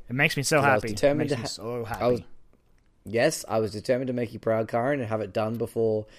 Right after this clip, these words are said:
Speaker 2: uh, we recorded tonight. And,
Speaker 1: You
Speaker 2: uh, I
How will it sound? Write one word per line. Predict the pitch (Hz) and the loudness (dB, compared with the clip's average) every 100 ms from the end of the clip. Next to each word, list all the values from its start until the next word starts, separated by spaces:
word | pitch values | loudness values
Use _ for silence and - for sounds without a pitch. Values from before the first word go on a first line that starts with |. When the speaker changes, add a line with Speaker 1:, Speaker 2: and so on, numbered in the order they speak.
| - - _ - | -20 -20 _ -6
Speaker 2:
uh, | 107 107 | -2 0
we | 113 | 0
recorded | 107 - 120 107 95 | -2 0 0 0 -2
tonight. | 101 90 78 - - | -6 -6 -8 -10 -6
And, | 90 | -4
Speaker 1:
You | 156 | -2
Speaker 2:
uh, | 95 87 | -4 -4
I | 104 | -4